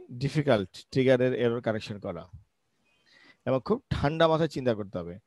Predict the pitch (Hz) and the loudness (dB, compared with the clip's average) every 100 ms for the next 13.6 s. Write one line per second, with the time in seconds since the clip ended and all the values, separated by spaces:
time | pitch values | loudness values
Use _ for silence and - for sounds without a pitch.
0 | _ _ _ - 117 117 123 165 165 180 | _ _ _ -12 -2 0 2 0 -2 -2
1 | 165 143 143 147 143 139 170 147 139 139 | 0 0 0 0 0 -2 0 2 2 4
2 | 147 156 139 139 131 123 - 127 117 110 | 4 4 4 2 0 -2 -2 -2 -2 0
3 | 135 110 101 90 101 _ _ _ _ _ | 0 2 0 -6 -12 _ _ _ _ _
4 | _ - _ _ - 131 131 151 170 151 | _ -20 _ _ 2 4 4 0 0 0
5 | 151 131 165 151 151 170 151 139 156 151 | 2 2 2 0 2 2 2 0 0 0
6 | 160 123 123 127 117 113 104 127 175 131 | 0 0 0 -6 -4 -4 -4 -6 -4 -6
7 | 131 139 131 156 160 - 135 139 160 120 | -2 2 2 2 -4 -6 -8 -6 -6 -2
8 | 131 - 139 131 135 127 131 127 - 135 | -2 -2 -8 -4 -4 0 -2 -2 -4 -8
9 | - 127 127 117 113 107 107 120 107 110 | -4 -4 -2 -2 -2 -6 0 2 4 4
10 | 92 71 _ _ _ _ _ _ _ _ | 2 -2 _ _ _ _ _ _ _ _
11 | - - - _ _ _ _ _ _ _ | -20 -20 -20 _ _ _ _ _ _ _
12 | - 127 117 123 139 170 185 190 185 - | -4 -2 0 2 2 0 -2 -2 -2 2
13 | 156 151 165 151 151 139 | 2 2 0 0 0 -2